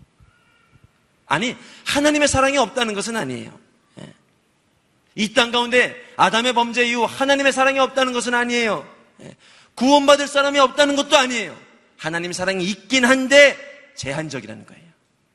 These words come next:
누구에게? 유대인에게. 누구에게? 이스라엘에게. 그리고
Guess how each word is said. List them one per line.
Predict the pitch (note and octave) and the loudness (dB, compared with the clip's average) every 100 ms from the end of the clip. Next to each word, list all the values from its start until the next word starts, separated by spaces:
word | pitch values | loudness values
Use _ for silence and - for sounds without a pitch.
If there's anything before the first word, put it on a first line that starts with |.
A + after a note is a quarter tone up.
| _ | _
누구에게? | B2 B2+ D3+ D3 F#3 C#4 F4+ - _ _ _ | -12 -4 -2 -2 0 -2 -4 -20 _ _ _
유대인에게. | - G2+ G#2 C#3+ D#3+ G3 - _ _ _ _ _ _ _ _ _ _ _ _ _ _ _ - | -20 -12 -10 -10 -10 -14 -20 _ _ _ _ _ _ _ _ _ _ _ _ _ _ _ -14
누구에게? | B2+ D#3 D#3 B3 D3 | -4 -2 -2 -4 -4
이스라엘에게. | B2+ - G3+ A3+ - - - _ _ _ _ _ _ _ _ _ - | -8 -6 -6 -6 -10 -16 -20 _ _ _ _ _ _ _ _ _ -8
그리고 | C3+ C3+ A#3+ - | -4 -2 -2 -4